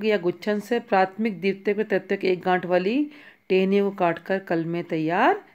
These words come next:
कर ली जाती हैं। इन कलमों को भली भांति जुते हुए खेतों में बनाई हुई पच्चीस पच्चीस सेंटीमीटर गहरी नालियों में लिटाकर देसी खाद व एक मुट्ठी सुपर फॉस्फेट के मिश्रण से अच्छी प्रकार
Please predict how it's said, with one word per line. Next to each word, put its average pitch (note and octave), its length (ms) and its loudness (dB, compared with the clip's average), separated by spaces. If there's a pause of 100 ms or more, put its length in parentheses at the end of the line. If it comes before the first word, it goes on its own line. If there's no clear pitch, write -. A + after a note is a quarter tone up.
(360)
कर F3+ 200 0
ली F#3 120 0
जाती G3 460 0
हैं। B3+ 320 -2 (440)
इन C#4 220 2
कलमों G3+ 440 4
को G3+ 140 0
भली F#3+ 300 0
भांति F#3+ 300 0
जुते F3 280 -2
हुए F3 140 2
खेतों E3+ 320 -4
में E3+ 140 -4
बनाई E3+ 360 0
हुई G3 300 0
पच्चीस A3 680 -6
पच्चीस G3+ 340 -6
सेंटीमीटर E3+ 420 -4
गहरी D#3+ 340 -2
नालियों E3 420 0
में D4 360 2 (540)
लिटाकर G#3 720 4 (760)
देसी F#3+ 320 2
खाद B3 580 2
व F3 100 0
एक G3+ 460 4
मुट्ठी F#3+ 400 -6
सुपर G3 400 -2
फॉस्फेट E3+ 420 -2
के F3+ 140 -6
मिश्रण E3 360 -6
से E3+ 160 -10
अच्छी - 260 -14
प्रकार F#3 480 0